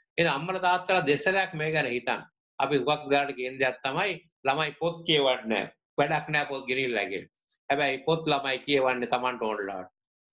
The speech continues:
කලින් කැමති කැමති වෙලාවට නම් කියවන්න තියෙන්න ඕන.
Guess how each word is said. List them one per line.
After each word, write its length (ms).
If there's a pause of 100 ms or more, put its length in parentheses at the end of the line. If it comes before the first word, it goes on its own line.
කලින් 300
කැමති 340
කැමති 260
වෙලාවට 260
නම් 160
කියවන්න 400
තියෙන්න 340
ඕන. 240